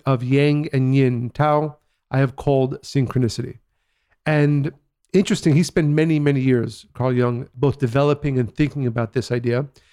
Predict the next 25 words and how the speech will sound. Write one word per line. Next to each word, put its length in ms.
And 220
he 80
had 120
a 60
partner 640
that 160
he 100
reached 360
out, 220
a 60
very 260
famous 440
Nobel 300
Prize 380
winning 340
theoretical 460
physicist. 680
And 380
so 160
I 20
want 140
to 40
share 220
a 60
story 500